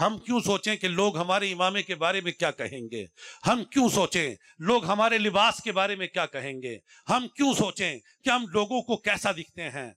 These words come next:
ہم یہ سوچیں کہ ہم جن کے طریقے کو اپنائے ہوئے ہیں، وہ رب کائنات کے پیارے ہیں، وہ رب کائنات کے حبیب ہیں، وہ رب کائنات کے محبوب ہیں،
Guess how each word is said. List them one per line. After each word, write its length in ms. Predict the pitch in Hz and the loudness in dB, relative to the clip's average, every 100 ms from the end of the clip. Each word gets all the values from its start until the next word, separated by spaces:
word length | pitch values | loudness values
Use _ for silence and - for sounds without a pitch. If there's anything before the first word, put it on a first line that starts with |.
| _ _ 160 | _ _ -2
ہم 180 | 208 160 | -2 -2
یہ 100 | 214 | -4
سوچیں 460 | 165 175 165 190 147 - _ _ | -2 -4 -2 -4 -4 -10 _ _
کہ 80 | 214 | -4
ہم 380 | 160 208 226 170 - | 0 0 -2 -6 -6
جن 200 | 196 247 | -4 -4
کے 160 | - 226 | -2 -4
طریقے 540 | - 185 226 - 269 | 0 -2 0 -2 -4
کو 160 | - 214 | 0 0
اپنائے 380 | - 170 190 170 | 0 -2 0 0
ہوئے 320 | 151 170 151 | -4 -4 -4
ہیں، 260 | 147 127 104 _ _ 147 | -6 -10 -12 _ _ -2
وہ 180 | 196 | 0
رب 240 | 180 180 196 - | 2 0 -2 0
کائنات 480 | 180 175 190 202 - | 0 2 2 0 -2
کے 120 | 180 | -4
پیارے 380 | 170 156 170 131 | 0 0 0 -2
ہیں، 260 | 147 120 - - 196 | -6 -8 -12 -12 0
وہ 160 | 220 | 4
رب 240 | 233 185 254 - | 4 2 0 2
کائنات 480 | 208 208 233 240 | 0 2 0 0
کے 80 | 202 160 | -2 -4
حبیب 340 | 165 233 170 165 | -2 -2 -2 -2
ہیں، 220 | 156 123 - - 180 | -2 -4 -12 -20 -4
وہ 220 | 247 262 | 2 2
رب 260 | 220 185 262 - | 0 -2 -2 2
کائنات 480 | 220 233 254 269 - | 0 2 0 0 -2
کے 100 | 226 | -2
محبوب 520 | 196 196 254 320 233 | 0 0 0 -2 -2
ہیں، 260 | 202 202 | -2 -2